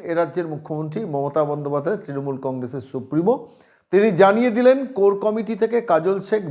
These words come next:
বাদ, তিনি সম্ভবত নামুন-, নানুর টানুর কোনো একটা ছোট অঞ্চল নিয়ে থাকবেন।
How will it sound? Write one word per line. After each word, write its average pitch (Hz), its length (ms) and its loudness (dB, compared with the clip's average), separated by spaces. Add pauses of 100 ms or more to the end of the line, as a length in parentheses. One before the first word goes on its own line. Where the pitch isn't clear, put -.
(120)
বাদ, 165 240 6 (760)
তিনি 240 180 -6
সম্ভবত 202 400 -2
নামুন-, 170 420 0
নানুর 165 360 0
টানুর 185 280 0
কোনো 156 220 -4
একটা 160 260 -4
ছোট 160 200 -8
অঞ্চল 143 420 -2
নিয়ে 214 180 -6 (100)
থাকবেন। 101 420 -10